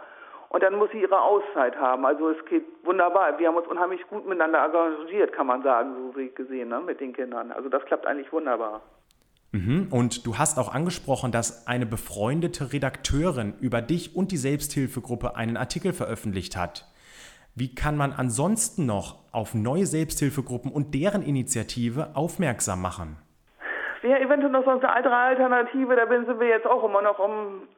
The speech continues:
Speaker 1: Überlegen, ob wir uns im Internet auch noch mal reinsetzen, sprich über eine Facebook-Gruppe, Seite, wo wir uns reinsetzen können. Wir wissen's also noch nicht. Wir sind, wie gesagt, noch am Arbeiten da mit unserer Gruppe dran. Wie gesagt, eine Mitpatientin sagte, „Du, ich hab da jemanden an der Hand, der wird es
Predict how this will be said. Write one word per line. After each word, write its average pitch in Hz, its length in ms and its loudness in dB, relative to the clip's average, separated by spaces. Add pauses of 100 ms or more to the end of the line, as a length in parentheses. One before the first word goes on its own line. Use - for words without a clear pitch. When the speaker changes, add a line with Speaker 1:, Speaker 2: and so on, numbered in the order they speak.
(120)
Speaker 1:
Überlegen, 226 480 4
ob 190 160 4
wir 214 80 4
uns 214 100 -2
im 208 120 -2
Internet 208 360 4
auch 226 120 6
noch 214 80 4
mal 185 180 4
reinsetzen, 180 520 2
sprich 185 340 0
über 180 280 6
eine 180 200 2
Facebook-Gruppe, 185 840 2
Seite, 170 380 4
wo 170 120 4
wir 175 140 6
uns - 180 2
reinsetzen 175 520 2
können. 180 160 2
Wir 180 120 6
wissen's 170 300 0
also 143 240 2
noch 143 120 -2
nicht. 143 180 -6
Wir 160 100 2
sind, 180 240 -6
wie 196 80 -6
gesagt, 185 320 4 (640)
noch 214 160 4
am 214 140 2
Arbeiten 208 440 4
da 190 80 6
mit 190 140 4
unserer 190 240 4
Gruppe 196 280 4
dran. 185 520 4 (180)
Wie 220 140 -2
gesagt, 196 180 4
eine 196 140 2
Mitpatientin 202 640 2
sagte, 196 220 4
„Du, 196 160 -4
ich - 140 -4
hab 190 140 0
da 208 60 6
jemanden 196 320 2
an 175 80 2
der 180 100 4
Hand, 196 180 2
der 175 140 4
wird 190 140 4
es 170 100 4